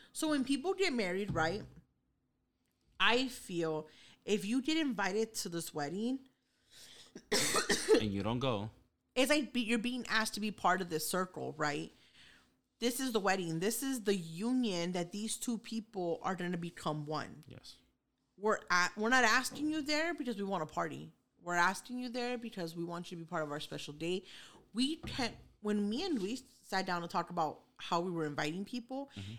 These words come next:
Speaker 1: it was definitely with the thought of, these are people that we cannot see ourselves getting married without.
Speaker 2: How many people did I have on my list?
Speaker 1: You?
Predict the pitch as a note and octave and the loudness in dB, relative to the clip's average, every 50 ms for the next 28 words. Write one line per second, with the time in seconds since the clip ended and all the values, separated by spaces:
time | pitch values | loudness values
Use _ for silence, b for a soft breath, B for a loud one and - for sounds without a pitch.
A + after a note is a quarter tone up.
0 | - _ - G#3 G#3 A3 G#3+ F#3 E3+ F#3 F#3+ - A#3+ A#3 A#3+ B3+ C4 A#3 G#3 G3+ | -14 _ -2 2 2 2 2 2 2 2 2 2 0 -2 -2 -2 -2 0 0 0
1 | G3 G3 - - F#3 F3+ - - F3+ F3 E3+ F3 - - - D3+ D#3 D3+ D3+ D3 | -2 -2 -4 -8 -10 -10 -2 2 4 4 4 4 2 0 0 0 2 0 -2 -4
2 | D#3 E3 - _ _ _ _ _ _ _ _ _ _ _ _ _ _ _ _ _ | -6 -10 -16 _ _ _ _ _ _ _ _ _ _ _ _ _ _ _ _ _
3 | _ _ _ _ _ _ _ - G#3+ G#3+ G#3 C4 C4 B3+ - - A#3 G#3+ - G3+ | _ _ _ _ _ _ _ -6 -4 -2 0 0 -2 -2 -2 -4 -4 -4 -2 -2
4 | F#3 F3 E3+ D#3 E3 F#3 F#3 - A3 F3+ F3 E3+ E3 - D#3+ - - - G#3 - | -2 0 0 0 -2 -4 -4 -4 -4 0 0 0 0 -2 -4 -10 -10 -2 0 0
5 | D#3 E3+ D#3+ - - D#3 D3 D3 C#3+ - - - _ _ _ F3+ E3+ F3 E3+ D#3 | 0 0 -2 -2 0 0 0 0 -4 -8 -14 -20 _ _ _ 0 0 2 0 0
6 | C#3+ D3 D3+ D3 C#3+ C#3 - C3 G2+ - - - _ _ _ _ _ _ _ _ | 0 -2 -2 -4 -6 -6 -4 -4 -6 -6 -8 -16 _ _ _ _ _ _ _ _
7 | _ - C3 D3 C#3+ C3 D3+ C3 C#3 C3+ C3 A#2+ A#2+ C3+ C#3 A#2+ B2 B2 A#2+ A2+ | _ -2 0 0 0 0 0 0 2 4 4 4 4 4 2 2 2 2 2 2
8 | A2 A2 G#2 F#2+ - - - - - _ _ _ _ _ _ _ _ _ _ _ | 2 2 -2 -2 -6 -10 -14 -18 -20 _ _ _ _ _ _ _ _ _ _ _
9 | _ _ _ _ _ _ _ _ _ _ _ _ _ _ _ _ _ _ - F3+ | _ _ _ _ _ _ _ _ _ _ _ _ _ _ _ _ _ _ -8 -4
10 | F3+ A#3 F#4+ G4+ | -2 0 -2 -2